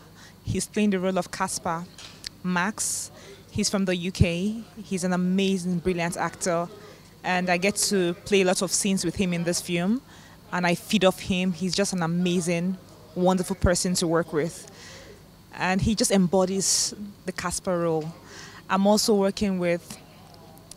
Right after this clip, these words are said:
director Robert Peters, the illustrious Robert Peters. He's been amazing. He has just made this whole thing come together beautifully. And I'm so glad he's the one working on this film with me.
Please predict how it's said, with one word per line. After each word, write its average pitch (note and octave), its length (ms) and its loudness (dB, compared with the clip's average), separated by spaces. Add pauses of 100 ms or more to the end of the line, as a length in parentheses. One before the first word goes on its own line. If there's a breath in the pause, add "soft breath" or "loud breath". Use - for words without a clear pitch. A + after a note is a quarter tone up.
(360)
director E3+ 760 2
Robert D#3+ 500 0
Peters, D#3+ 720 -4 (380 loud breath)
the C#3+ 160 -2
illustrious F3+ 680 2
Robert D#3+ 280 -4
Peters. E3 520 -6
He's D#3+ 220 -6
been F3+ 120 -2
amazing. E3+ 840 -2 (560 loud breath)
He F#3 220 2
has F3 340 0
just - 540 -2 (800 loud breath)
made G3 260 6
this F#3+ 160 0
whole F#3 200 10
thing F3+ 200 -4
come F3+ 180 -4
together E3+ 420 -4
beautifully. D#3 760 -8 (420 loud breath)
And E3+ 140 -4
I'm E3+ 80 -2
so F#3+ 320 0
glad E3 460 -4 (220)
he's - 180 -2
the F3 80 -2
one F3 260 0
working F3 320 2
on D#3+ 120 -4
this E3 180 -2
film D#3+ 300 -4
with D#3 180 -10
me. D#3+ 260 -6